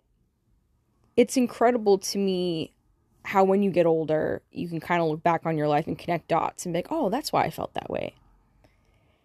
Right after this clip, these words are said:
And it makes a lot of sense. Like, there are friendships and relationships I can reflect on where I ended them or walked away from them or l-, was left feeling from them that, wow, I really gave it my all. I really gave them so much love and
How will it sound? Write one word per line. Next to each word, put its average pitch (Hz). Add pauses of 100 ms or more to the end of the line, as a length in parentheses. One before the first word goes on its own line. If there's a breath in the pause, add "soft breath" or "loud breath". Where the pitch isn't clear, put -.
(460)
And 233
it 233
makes 214
a 220
lot 214
of 226
sense. -
Like, -
there 233 (120)
are 190
friendships 185
and 196
relationships 180
I -
can 180
reflect 170
on 180
where 156 (880)
I 175
ended 170
them 190
or 175
walked 170
away 156
from 185
them 185
or 160
l-, 165 (200)
was 190
left 170
feeling 190
from 196
them 190
that, 170 (520 soft breath)
wow, 170
I 160
really 180
gave 170
it -
my 160
all. 185
I 160
really 165
gave 170
them 165
so -
much 175
love 185
and 165